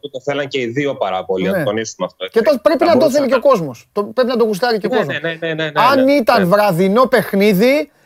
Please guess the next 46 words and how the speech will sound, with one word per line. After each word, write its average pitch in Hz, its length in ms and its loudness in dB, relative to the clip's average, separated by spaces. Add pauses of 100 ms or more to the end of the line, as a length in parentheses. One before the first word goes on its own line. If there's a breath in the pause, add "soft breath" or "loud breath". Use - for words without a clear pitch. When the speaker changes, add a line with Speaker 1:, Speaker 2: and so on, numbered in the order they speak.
(140 soft breath)
Speaker 2:
θα 208 220 0
το 269 140 4
βλέπε 254 420 2
πάρα 262 280 2
πολλοί 190 220 -2
κόσμος. 123 520 -6 (440)
Πάρα... 240 240 2
Αυτό, 190 300 2
Speaker 1:
Ισχύει, 220 140 2
Speaker 2:
αυ-, - 20 -
Speaker 1:
ισχύει. 107 140 -6 (180)
Speaker 2:
αυ-, 208 220 -2 (140)
αυτό 208 220 0
πιστεύω. 123 440 -6 (960)
Speaker 1:
Και 120 120 -4
εδώ 120 260 -4
να 156 100 -4
πούμε 156 220 -4
και 139 100 -4
κάτι 147 300 -4
άλλο, 143 220 -4
έτσι, 123 260 -6
ότι 123 240 -6 (800)
υπάρχει, 139 520 -6
ε, 120 520 -6
μεγάλο 147 340 -6
ενδιαφέρον 95 380 -6
για 92 80 -10
τον 90 120 -16
κόσμο. 104 200 -4
Εγώ 120 120 -4
δεν 117 100 -8
το 110 100 -4
περίμενα, 95 340 -4
να 90 120 -4
σου - 100 -16
πω - 80 -10
την 90 80 -8
Speaker 2:
Ναι. 95 60 -4 (160)
Speaker 1:
αλήθεια, 104 240 -4
γιατί 110 580 -8
είναι 123 180 -6
η 123 100 -8
τεράστια 120 460 -6
διαφορά 101 360 -6
ώρας. 87 340 -6